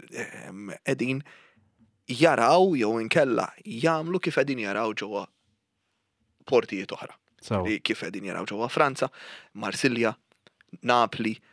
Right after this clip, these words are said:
Speaker 1: eh, Sqallija, ehm, l-Afrika ta' fuq. U allura inti tibda tgħid, "Eh, mela, mela hemm sistema."
Speaker 2: Mm.
Speaker 1: Allura jiena l-għan tiegħi kien li, li, li l-ewwel nis-, misni nistħi mela ili naħdem ta'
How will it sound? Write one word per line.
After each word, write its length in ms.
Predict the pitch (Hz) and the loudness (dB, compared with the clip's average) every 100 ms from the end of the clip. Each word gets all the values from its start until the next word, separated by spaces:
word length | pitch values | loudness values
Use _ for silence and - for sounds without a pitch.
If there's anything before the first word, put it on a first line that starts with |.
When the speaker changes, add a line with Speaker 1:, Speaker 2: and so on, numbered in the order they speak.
| _ _ | _ _
Speaker 1:
eh, 100 | - - | -20 -10
Sqallija, 720 | - - 87 107 117 110 113 135 - - - - | -10 -8 -6 -2 0 2 0 -2 -20 -20 -20 -20
ehm, 380 | - 98 92 92 | -18 -16 -14 -8
l-Afrika 400 | 110 - 113 110 | -8 -2 -2 0
ta' 100 | 110 | -4
fuq. 260 | - 127 - - - - - - | -2 -2 -2 -18 -20 -20 -16 4
U 80 | 233 | 6
allura 360 | 151 131 131 127 | 8 8 8 8
inti 180 | 123 131 | 6 2
tibda 260 | 143 135 117 | 0 2 4
tgħid, 300 | 135 123 - | 4 2 0
"Eh, 120 | 220 | 0
mela, 280 | 180 160 175 - | 2 4 2 2
mela 260 | 185 160 - | 4 4 4
hemm 260 | 117 110 107 | -2 -4 -6
sistema." 520 | - 117 - 101 - - - - | -4 -4 -4 -6 -8 -18 -20 -12
Speaker 2:
Mm. 180 | 120 110 | -2 4
Speaker 1:
Allura 240 | 208 190 170 | 8 8 8
jiena 320 | 226 202 135 | 8 6 4
l-għan 460 | 127 135 127 117 120 | 4 4 4 2 0
tiegħi 400 | 202 151 123 123 | 4 6 6 2
kien 260 | 120 104 | 0 0
li, 160 | 107 131 | 0 0
li, 220 | 135 139 | 2 0
li 460 | 131 135 117 135 131 | 2 0 0 0 0
l-ewwel 400 | - 113 120 127 | 2 4 6 6
nis-, 200 | 247 - 131 | 4 -2 -2
misni 320 | 139 - 165 | -2 2 2
nistħi 460 | 123 - - 120 120 | 0 2 2 2 0
mela 240 | 120 120 | 2 4
ili 160 | 120 120 | 4 4
naħdem 380 | 117 117 123 120 | 0 -2 -4 0
ta' 120 | 131 | -2